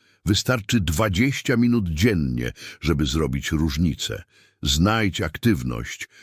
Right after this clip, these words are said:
która sprawia ci przyjemność, aby zachować regularność. Przejdźmy teraz do zdrowego odżywiania. Co jeść,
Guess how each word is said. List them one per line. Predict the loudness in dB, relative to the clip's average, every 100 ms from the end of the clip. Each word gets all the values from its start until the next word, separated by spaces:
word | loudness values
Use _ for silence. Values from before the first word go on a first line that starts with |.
| -20 -8
która | 0 0 0
sprawia | -4 -2 0 0 -2
ci | -2 -6
przyjemność, | -2 2 2 4 2 0 -4 -10 -16 -12 -2
aby | 2 2
zachować | 0 0 0 0 0
regularność. | 0 2 2 2 -2 -6 -8 -12 -18 -20 _ _
Przejdźmy | -2 -2 0 0 2
teraz | 2 0 -2 0
do | 0
zdrowego | 0 0 0 0 0 -2
odżywiania. | -4 -4 -2 -2 -4 -6 -8 -12 _ _ _
Co | 0 2
jeść, | 2 0 -2 -6 -8 -10